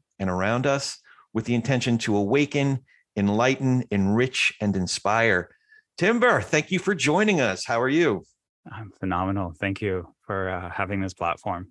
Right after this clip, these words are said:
Speaker 2: I
Speaker 1: Yeah.
Speaker 2: appreciate what you do.
Speaker 1: Yeah, I really appreciate you taking the time. You know, <laughs>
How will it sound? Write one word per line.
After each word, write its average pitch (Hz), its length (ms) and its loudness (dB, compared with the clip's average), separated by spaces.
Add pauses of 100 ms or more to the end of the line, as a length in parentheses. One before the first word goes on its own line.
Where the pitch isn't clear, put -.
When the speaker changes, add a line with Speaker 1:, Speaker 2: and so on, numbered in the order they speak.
Speaker 2:
I 117 60 -6
Speaker 1:
Yeah. 98 40 -8
Speaker 2:
appreciate 104 380 -4
what 98 200 -12
you 104 60 -10
do. 107 180 -6 (420)
Speaker 1:
Yeah, 151 320 0
I 123 40 4
really 143 260 2
appreciate 139 420 -2
you 120 60 -4
taking 139 300 -2
the 113 60 0
time. 131 400 0 (460)
You 180 80 4
know, 196 320 2 (120)
<laughs> - 20 -4